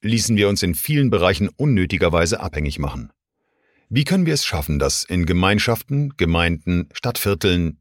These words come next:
den Bedürftigen überall genügend vertraute Profis zur Seite stehen? Diese müssen ja keine Alleskönner sein, aber wir sollten bei Bedarf mit Spezialisten gut vernetzt sein,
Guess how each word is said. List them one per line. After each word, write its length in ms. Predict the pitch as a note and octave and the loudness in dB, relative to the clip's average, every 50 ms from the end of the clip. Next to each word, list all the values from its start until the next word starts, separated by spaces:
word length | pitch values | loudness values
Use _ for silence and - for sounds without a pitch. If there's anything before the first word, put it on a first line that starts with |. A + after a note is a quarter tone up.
| _ - | _ -2
den 140 | A2 A2 A2 | 0 0 0
Bedürftigen 640 | A2+ F#2+ B2+ D3+ D#3 - - G2 D#2+ E2+ D#2+ - - | 0 0 0 -2 -2 -2 -2 -2 0 0 -2 -4 -2
überall 380 | - C3+ A#2 A#2 - - G#2 G2 | -2 0 0 2 0 0 0 0
genügend 500 | G2 F#2 F#2 G2+ B2 C#3 C3 C#3+ C3 - | 2 2 2 2 2 2 2 0 -2 0
vertraute 500 | - F2 - - G#2 G#2+ B2 B2+ B2 A#2 | -2 -4 -4 -4 -4 -4 -4 -2 -4 -6
Profis 560 | - - - D3+ D3 - - F2+ D#2 - - | -6 -6 -6 -4 -4 -4 -2 -4 -4 -4 -4
zur 140 | - - F2 | -4 -4 -2
Seite 260 | D#2+ G2+ - - D3 | -2 -4 -4 -4 -6
stehen? 440 | - - - C#2 B1+ A#1 A1 G#1+ - _ _ _ _ _ - - - - - - - - | -6 -6 -6 -8 -8 -8 -10 -14 -16 _ _ _ _ _ -20 -20 -20 -20 -20 -20 -16 -4
Diese 280 | G#2 B2 D3 D3 D3 D3+ | 0 2 2 4 4 2
müssen 280 | D#3 D#3+ - - D#3 | 2 0 0 0 2
ja 120 | C#3 C3+ B2 | 2 2 2
keine 320 | - C#3 C#3+ D3 - - | 2 2 0 0 -2 -2
Alleskönner 600 | - F#3 G3+ - - - - - F2+ E2+ E2 E2 | -2 -2 -2 -2 -2 -2 -2 0 0 2 2 2
sein, 280 | D2+ F2+ E2+ E2+ D#2+ D#2+ | 2 2 2 2 2 2
aber 360 | D#2+ D#2 D#2+ D#2 D2 D2 - - | 2 2 2 2 0 -2 -6 -10
wir 320 | - D2 F#2 F2+ F2 E2 | -6 -2 0 2 2 2
sollten 360 | D2 G2 A2 C#3 C#3 - C#3 | 2 2 0 0 0 -2 2
bei 140 | G#2+ G2+ G2 | 4 4 4
Bedarf 400 | D2+ - D#2+ F#2+ G2+ A2+ - - | 2 2 0 2 0 0 0 -2
mit 140 | G2+ F2+ - | -2 -2 -2
Spezialisten 800 | - - G#2 - - G2+ F#2 G2+ - - - - A2 A2 G2+ | -2 -6 -6 -2 0 0 0 0 -2 -4 -4 -2 0 0 0
gut 200 | - A2 A#2+ A#2 | 0 -2 -2 -2
vernetzt 380 | - A2+ A#2+ C#3 C#3 - - - | -2 -2 -2 -2 -2 -4 -6 -4
sein, 320 | - C3 B2 B2 A#2+ G#2+ | -4 -4 -4 -4 -10 -14